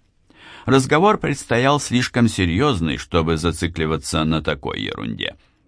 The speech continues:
«Значит, тебе известно, что такое комментарии?»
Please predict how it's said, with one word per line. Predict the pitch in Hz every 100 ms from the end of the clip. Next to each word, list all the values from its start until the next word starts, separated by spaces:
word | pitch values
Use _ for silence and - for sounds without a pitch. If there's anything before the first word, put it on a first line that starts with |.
| _ _ _ _ _ _ _ _ _ -
«Значит, | 95 127 175 185 202
тебе | - 175 185 185
известно, | 147 101 90 90 95 95 -
что | - - 104
такое | 104 90 95 95 95
комментарии?» | 90 113 98 98 92 85 50 50 50 50 50